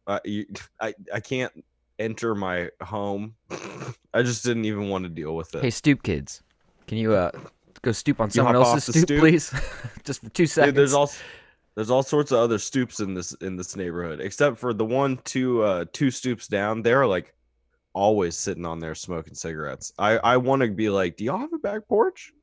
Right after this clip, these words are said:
Speaker 1: Like, what's the deal here?
Speaker 2: Just wanna be out in
Speaker 1: It just
Speaker 2: public, man. Just wanna be seen, you know, chilling. I get it.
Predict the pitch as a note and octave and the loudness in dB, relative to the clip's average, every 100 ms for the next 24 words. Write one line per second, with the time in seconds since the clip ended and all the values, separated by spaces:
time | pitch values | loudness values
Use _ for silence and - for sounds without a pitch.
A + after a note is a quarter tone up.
0 | _ _ - A2+ A#2 F#3 - G3 A#3+ E4 | _ _ 0 0 2 0 -2 -4 -2 -2
1 | D3+ F2 C#2 - _ _ _ - - A#2+ | -2 -4 -6 -16 _ _ _ -16 -4 0
2 | A#2 A#2 A#2 A2 B2 D3 C#3+ F#2+ E2+ F#2 | 4 4 4 2 2 2 2 0 -2 -4
3 | F2+ F#2 G#2 G2+ F2+ F#2 F2+ - - G2+ | -6 -8 -6 -6 -4 -6 -6 -12 -8 -2
4 | A#2+ A2 D#2 - - F#2+ F#2+ - A#2 A#2 | -2 -2 -6 -12 -8 -6 -4 -4 -4 -4
5 | G2 E2+ _ - - D#3 G2 G#2+ | -6 -10 _ -6 -2 0 0 0